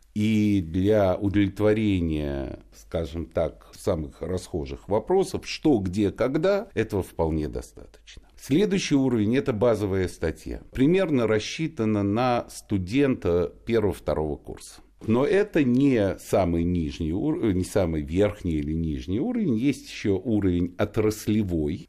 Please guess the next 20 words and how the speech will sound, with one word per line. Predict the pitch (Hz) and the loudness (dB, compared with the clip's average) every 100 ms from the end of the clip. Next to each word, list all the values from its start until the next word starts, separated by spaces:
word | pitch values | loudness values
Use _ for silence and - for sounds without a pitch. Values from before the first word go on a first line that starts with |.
| - | -4
когда | 95 87 95 107 110 85 | 0 0 0 2 2 2
человеку | - 87 87 87 - - | -2 -2 0 0 -4 -10
предлагается | - 80 87 87 92 92 82 73 69 - 73 | -8 -4 0 0 2 2 2 0 -6 -8 -4
набор | 78 90 90 90 73 - _ - | -2 -2 0 0 0 -6 _ -10
более | 82 101 98 85 76 76 69 - | 0 2 4 2 0 -2 -8 -16
специальных | - - 101 95 104 78 71 76 - | -20 -10 -10 -2 0 2 -2 -6 -8
статей | - 127 123 208 214 | -2 -2 0 -4 -2
по | - | 0
этой | 101 101 98 120 | 2 2 0 -4
теме. | - 202 190 139 | -2 0 2 2
Это | 147 113 | 0 0
уже | 92 90 95 113 | -2 -2 0 0
для, | 90 76 92 95 90 82 82 - | 0 0 2 2 2 0 -4 -10
там, | - 67 - | -12 -12 -10
исследователей. | - - 90 80 65 64 62 - - 71 82 90 | -10 -8 -4 -4 -4 -8 -12 -14 -12 -8 -8 -4
Но | 82 110 78 - - - | 0 0 0 -4 -18 -12
при | 82 82 | -4 0
этом | 131 165 139 98 90 | 2 0 0 0 0
мы | 92 92 76 62 - | 0 0 -2 -6 -10
при | 85 85 80 76 69 | -6 -4 -2 -4 -6